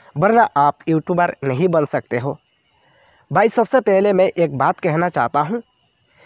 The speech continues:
कि काफ़ी लोगों के मन में एक ही डाउट होता है कि आप मेरी जैसी एक क्रिएटर्स है और आप हमें क्या सिखा पाएंगे।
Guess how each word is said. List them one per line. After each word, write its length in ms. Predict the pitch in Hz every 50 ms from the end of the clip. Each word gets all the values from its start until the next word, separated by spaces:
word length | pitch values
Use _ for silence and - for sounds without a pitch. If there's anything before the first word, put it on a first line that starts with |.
| _ _ _ -
कि 80 | 196
काफ़ी 400 | 170 - 214 208 220 - 262 262
लोगों 240 | 233 202 180 180 175
के 140 | - 202 190
मन 200 | 175 156 151 156
में 180 | 165 185 190 - _ _ _ _ _ _ _ -
एक 200 | 190 202 190 -
ही 60 | 247
डाउट 340 | 220 175 160 156 165 196 -
होता 300 | - - 156 143 - 156
है 200 | 139 165 226 233 - _ _ _ _ _ _
कि 120 | - 190 - -
आप 220 | - 165 185 196 - _ - - -
मेरी 240 | 139 160 180 208 233
जैसी 380 | 190 196 170 - - 180 165 -
एक 160 | - 156 151 - -
क्रिएटर्स 480 | 160 165 175 165 - 143 127 - - 180
है 120 | 185 214 - _ _ _ _ - - _ -
और 160 | 165 170 165 - 165
आप 160 | 185 196 - - -
हमें 200 | 175 160 170 160 - -
क्या 120 | 214 220
सिखा 320 | 202 - 156 - 151 151
पाएंगे। 480 | 143 - 127 117 113 113 110 120 110 -